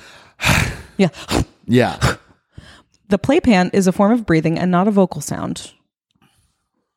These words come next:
Speaker 2: Uh, oh boy.
Speaker 1: I think, it,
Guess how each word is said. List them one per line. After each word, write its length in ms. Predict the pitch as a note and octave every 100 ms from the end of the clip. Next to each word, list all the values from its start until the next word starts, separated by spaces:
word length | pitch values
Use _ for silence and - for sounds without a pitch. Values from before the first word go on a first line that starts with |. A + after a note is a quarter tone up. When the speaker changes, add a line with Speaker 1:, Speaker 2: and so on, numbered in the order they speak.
| _ _
Speaker 2:
Uh, 540 | F3 F3 E3+ E3+ E3 -
oh 180 | - D#3
boy. 400 | D3 - - D#3+ - - - - -
Speaker 1:
I 100 | A#3+
think, 160 | E4
it, 200 | D#4 -